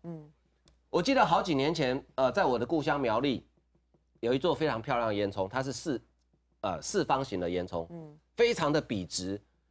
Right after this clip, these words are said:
Speaker 2: 后来就被刘正宏怪手一声令下就毁掉了。
Speaker 1: 嗯。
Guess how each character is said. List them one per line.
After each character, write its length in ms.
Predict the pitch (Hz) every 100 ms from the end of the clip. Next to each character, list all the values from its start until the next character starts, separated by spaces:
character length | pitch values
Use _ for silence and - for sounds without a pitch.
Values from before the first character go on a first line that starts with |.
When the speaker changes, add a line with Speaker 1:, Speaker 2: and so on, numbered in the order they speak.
| _
Speaker 2:
后 140 | 180 170
来 120 | 135
就 140 | 170
被 160 | 165 143
刘 120 | 123
正 200 | 156 127
宏 180 | 107 104
怪 220 | 151 113
手 200 | 92 82
一 80 | 131
声 160 | 131
令 140 | 131 113
下 140 | 110
就 180 | 110 - _ _
毁 180 | - 76
掉 280 | 123 95 62
了。 40 |
Speaker 1:
嗯。 140 | 170